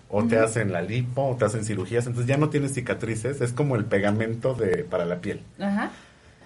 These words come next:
Speaker 1: Ese, esa, esa tecnología para llegar a esto y que se puede usar en la piel, hubo muchas pruebas antes.
Speaker 2: Ujú.
Speaker 1: Entonces, en esas pruebas descubrieron que una funcionaba para el cabello. Entonces, tú te aplicas esta cremita, le
Speaker 2: Ya.
Speaker 1: pasas la plancha así lo
Speaker 2: Ajá,
Speaker 1: más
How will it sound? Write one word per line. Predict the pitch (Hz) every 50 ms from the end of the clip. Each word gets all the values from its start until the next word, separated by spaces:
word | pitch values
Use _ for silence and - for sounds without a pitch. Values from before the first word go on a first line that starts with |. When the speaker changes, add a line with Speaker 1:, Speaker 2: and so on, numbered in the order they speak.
| - - -
Speaker 1:
Ese, | 151 165 160 165 180 185 - - 143
esa, | 151 151 - 190 185 180 - -
esa | 131 139 147 180 175
tecnología | 170 180 135 117 110 113 120 120
para | 117 107 104
llegar | 104 110 117 131 139
a | 151
esto | 151 147 147 143
y | 127
que | 120 104
se | 104 104
puede | - 120 120 127
usar | 123 127 127 120
en | 120 120
la | 117 110 113
piel, | 147 131 107 95 117 147 147 -
hubo | 123 120 117 120 120 117
muchas | 117 113 110 107 107 104 104
pruebas | - 113 110 104 104 92 90 -
antes. | 104 95 95 101 98 - - - - - - -
Speaker 2:
Ujú. | 208 226
Speaker 1:
Entonces, | 233 262 120 120 123 123
en | 120 117 120
esas | 135 - 139 160 156 -
pruebas | - 147 139 135 131 139 151 151 -
descubrieron | 120 107 104 - - 104 107 113 110 117 123 123
que | 123 113
una | 107 113 117 120 131 135
funcionaba | - 123 104 101 - 101 98 101 101 104 107 104
para | 104 92 87
el | 87
cabello. | 87 92 104 127 151 147 110 98
Entonces, | 95 - - 139 117 107
tú | 143 143
te | - 185
aplicas | 180 151 147 151 139 -
esta | - 120 - 123 123
cremita, | - 101 101 107 101 104 123 139 - -
le | 107 101
Speaker 2:
Ya. | 92 -
Speaker 1:
pasas | 131 131 170 165
la | 143 113 -
plancha | 120 113 113 117 117 120 120 123 113
así | 110 - - 113
lo | 113 110 110
Speaker 2:
Ajá, | 110
Speaker 1:
más | 117